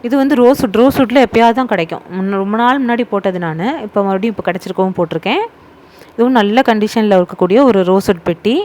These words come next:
மரமே அந்த, அந்த காலத்து மரம். உம், இப்போ உள்ள மரம் கிடையாது. அவ்வளோ கண்டிஷனில் இருக்கக்கூடியது. ஆம், இந்த ரோஸ்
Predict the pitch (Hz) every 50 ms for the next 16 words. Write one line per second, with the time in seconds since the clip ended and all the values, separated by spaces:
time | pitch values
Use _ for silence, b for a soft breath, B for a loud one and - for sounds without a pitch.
0 | - B B B B B B B 208 214 220 247 262 277 302 302 269 254 269 262
1 | 233 208 202 196 190 196 208 214 - 226 247 - 269 254 220 196 190 190 - -
2 | - 185 185 180 175 175 180 180 170 - 202 196 202 214 214 208 190 190 190 196
3 | 190 185 185 202 190 175 170 185 202 202 - 190 180 180 190 - 220 208 196 180
4 | 175 165 160 - 165 160 160 156 160 214 294 381 370 B B B B B B B
5 | B 214 214 208 202 202 202 196 196 196 202 202 202 226 254 285 -